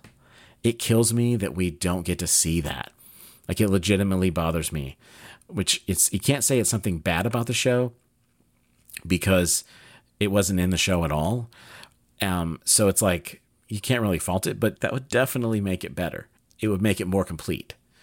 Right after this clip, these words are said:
to have Michael and Holly's wedding and whatever would happen there,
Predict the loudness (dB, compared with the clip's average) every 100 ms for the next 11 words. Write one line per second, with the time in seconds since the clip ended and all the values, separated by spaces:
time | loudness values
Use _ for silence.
0 | -20 -20 _ -4 -2 0 2 2 2 0
1 | -2 -6 -4 -2 0 0 0 0 2 2
2 | 0 -2 0 0 -2 -8 -14 _ _ -20
3 | -20 _ -4 -2 0 2 2 2 0 0
4 | 0 0 0 0 -2 -4 -12